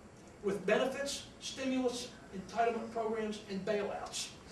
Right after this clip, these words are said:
Crush the private sector, and the engine of capitalism is destroyed. And a man that hates this country is who we've got in the White House.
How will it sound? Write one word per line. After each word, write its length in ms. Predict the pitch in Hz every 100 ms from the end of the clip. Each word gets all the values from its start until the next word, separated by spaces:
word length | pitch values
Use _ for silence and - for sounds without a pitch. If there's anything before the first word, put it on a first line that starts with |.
| - - - - - - - - - -
Crush 480 | - 269 311 311 -
the 100 | -
private 480 | - 254 262 254 247
sector, 460 | - 240 214 - - - - - - - - - - - - - - -
and 120 | 185
the 120 | 190
engine 260 | 233 233 220
of 100 | 196
capitalism 640 | 220 214 202 190 180 170 170 -
is 120 | 185
destroyed. 540 | - - - 196 175 175 - - - - - - - - - - - - - - - - 175
And 100 | 180
a 20 |
man 300 | 196 240 240
that 160 | 226 - - - -
hates 280 | - 226 -
this 200 | 226 220
country 800 | 214 190 - - - - - 185 - - 185
is 100 | 190
who 120 | 196
we've 160 | 180
got 180 | 202 185
in 60 | 185
the 40 |
White 220 | 180 185
House. 260 | - - -